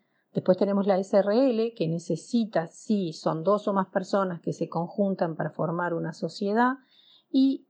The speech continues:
plasman todo lo que ellos quieran en un contrato social que es, este, realizado por un escribano o escribana. Las sociedades anónimas es lo más usado para empresas más grandes, por decirlo de alguna manera, que son sociedades de capital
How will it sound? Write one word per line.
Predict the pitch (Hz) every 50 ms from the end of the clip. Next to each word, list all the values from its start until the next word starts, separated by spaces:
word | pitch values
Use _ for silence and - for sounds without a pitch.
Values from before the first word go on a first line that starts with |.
| _ _ _ _ _
plasman | - 226 214 214 220 220 214 202 190 196 170 165 160 165 170 - _ _ _ _
todo | - 269 269 277 277 262 254
lo | 226 208 190 185
que | 190 175
ellos | 180 - 196 185 -
quieran | - - 254 254 254 240 214 202 208 214 233 254 - - _ _
en | - 220 202 196 196 196 196 196 196 - - _ _ _ _
un | - 208 208 208 202 202 196 196 196 190 185 185 180 180 170
contrato | 165 - 190 180 180 180 233 247 269 247 220 - - 190 214 277 302
social | - - - 170 - - - 233 240 247 226 208 190 190 214 269 320 - _ _ _ _ _ _ _ _ -
que | - 254 254 269 277 -
es, | - 202 190 - -
este, | 190 - - - 196 180 180 175
realizado | - 190 185 190 214 208 - 196 180 185 185
por | 185 175 175
un | 175 190
escribano | 190 - - - 170 165 156 160 165 160 165 170 190 190
o | 175 160 165
escribana. | 165 - - 160 147 143 135 - - - - - - _ _ _ _ _ _ _ -
Las | - 180 175 -
sociedades | - 165 - 170 156 156 156 - 226
anónimas | 233 247 277 269 240 240 240 247 294 302 - _ _ _ _ _ _ _
es | - - 220 202
lo | 208 185
más | 175 175 185 202 - -
usado | 208 - - - 208 190 202 208 214 214 208 214 220 208 214
para | - 180 170 170 165
empresas | 165 165 - 165 185 185 - 208 175 - -
más | 156 147 151
grandes, | 175 175 214 208 190 170 160 151 147 147
por | - 165 160 151
decirlo | 147 - - 160 156 160
de | 160
alguna | 156 160 170 175 185
manera, | 202 226 240 233 214 208 226 214
que | 196
son | - - 185 180
sociedades | - 190 175 - 175 165 165 165 165
de | 180 170
capital | - 196 196 254 226 - 208 196 208 202 -